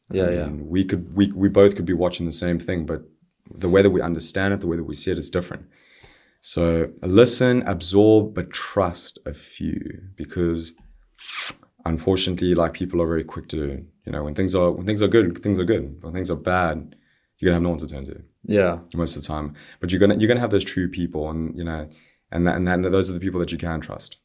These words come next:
Speaker 1: Yeah, and I mean, trusting everyone, let's be honest, you're gonna get burnt eventually.
Speaker 2: Hundred percent.
Speaker 1: A few times,
Speaker 2: Oh, yeah.
Speaker 1: actually. So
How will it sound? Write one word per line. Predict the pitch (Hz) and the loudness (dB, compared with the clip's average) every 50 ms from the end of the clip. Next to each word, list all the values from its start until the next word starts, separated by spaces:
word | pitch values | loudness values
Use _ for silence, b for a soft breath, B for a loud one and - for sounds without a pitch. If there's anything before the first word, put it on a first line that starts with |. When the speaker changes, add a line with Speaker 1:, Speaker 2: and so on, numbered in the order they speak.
| _ _ _ - | _ _ _ 0
Speaker 1:
Yeah, | 101 98 92 87 85 82 | 2 4 4 2 2 0
and | 107 127 131 | 2 2 4
I | 131 | 4
mean, | 131 135 135 123 | 4 4 4 4
trusting | - - 156 151 151 - - 131 117 87 - | 4 4 4 4 2 2 0 -2 0 2 2
everyone, | 113 110 107 117 117 104 92 92 92 98 104 - - _ _ _ - - | 2 4 4 4 4 4 2 0 -2 -6 -8 -12 -16 _ _ _ -6 -2
let's | 85 104 104 - | 0 0 0 0
be | - 104 | 0 2
honest, | 104 104 101 90 - 104 | 2 2 0 0 0 0
you're | 104 110 | 2 2
gonna | 113 104 | 4 4
get | 98 - - - | 2 2 2 2
burnt | 95 95 90 82 80 - - - - | 0 0 0 -2 -8 -12 -18 -16 -10
eventually. | - 87 90 87 87 - - - 80 | -6 -4 -2 -2 -2 -2 -4 -6 0
Speaker 2:
Hundred | 92 101 104 98 | 2 4 4 4
percent. | - 80 95 92 | 4 2 0 0
Speaker 1:
A | 85 | 2
few | 80 117 117 | 4 6 6
times, | 113 113 - 90 85 85 82 - | 6 4 0 -2 -4 -4 -6 -6
Speaker 2:
Oh, | 78 87 | 0 2
yeah. | 98 | 4
Speaker 1:
actually. | 98 90 82 78 76 82 | 4 4 2 0 -2 -4
So | 78 - 98 90 90 90 87 | -4 -2 0 0 0 0 -4